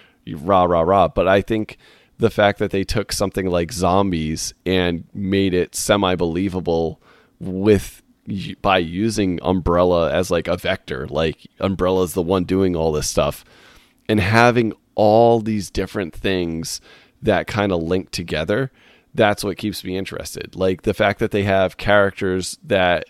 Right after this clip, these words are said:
span the majority of the games and are all interconnected in some way, kinda like an anime, um, really, like,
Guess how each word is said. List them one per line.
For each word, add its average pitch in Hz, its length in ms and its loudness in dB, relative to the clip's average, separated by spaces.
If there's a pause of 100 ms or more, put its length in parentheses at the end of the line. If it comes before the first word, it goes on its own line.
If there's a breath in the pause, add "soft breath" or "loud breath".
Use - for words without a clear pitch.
(140)
span 104 600 0
the 92 100 -2
majority 92 480 2
of 85 60 0
the 87 60 -8
games 90 340 -4
and 92 100 -2
are 78 80 -2
all 85 220 2
interconnected 87 600 -4
in 82 100 -6
some 90 260 -4
way, 85 380 -2 (520 soft breath)
kinda 135 240 6
like 123 180 6
an 101 100 2
anime, 110 560 4 (360)
um, 92 420 2 (560 soft breath)
really, 107 680 6
like, 95 420 -2